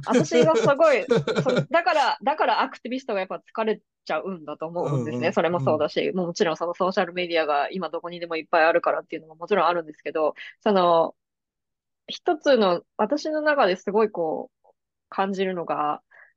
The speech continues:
Speaker 1: そのアクティビストっていうか、その頑張って声を上げてる人たちっていう、例えばこの放射線のその被害、ひ-、被爆っ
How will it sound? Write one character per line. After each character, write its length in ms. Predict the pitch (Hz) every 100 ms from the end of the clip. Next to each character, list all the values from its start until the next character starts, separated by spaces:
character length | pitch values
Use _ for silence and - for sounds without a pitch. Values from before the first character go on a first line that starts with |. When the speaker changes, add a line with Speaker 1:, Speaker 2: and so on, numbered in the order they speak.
| -
Speaker 1:
そ 120 | 233
の 140 | 190 -
ア 100 | 214
ク 100 | 220
テ 120 | -
ィ 20 |
ビ 160 | 330 339
ス 100 | -
ト 180 | 240 202
っ 20 |
て 80 | -
い 40 |
う 20 | 180
か、 80 |
そ 80 | 196
の 100 | 190
頑 180 | 214 294
張 100 | 320
っ 40 |
て 100 | 311
声 220 | 220 302 254
を 40 |
上 180 | 202 196
げ 100 | 214
て 100 | 240
る 120 | 226
人 160 | - 165
た 140 | 175
ち 220 | - 156 _
っ 40 |
て 100 | 165
い 200 | 156 160 - 185
う、 60 |
例 240 | 170 220 285
え 40 |
ば 160 | 214 196
こ 100 | 185
の 240 | 165 147 - _
放 300 | 214 233 226
射 300 | 240 220 208
線 300 | 226 214 202
の 120 | 202
そ 100 | 202
の 100 | 190
被 120 | 208
害、 200 | 185 160
ひ-、 100 | 196 -
被 120 | 214
爆 400 | 208 214 214
っ 20 | 202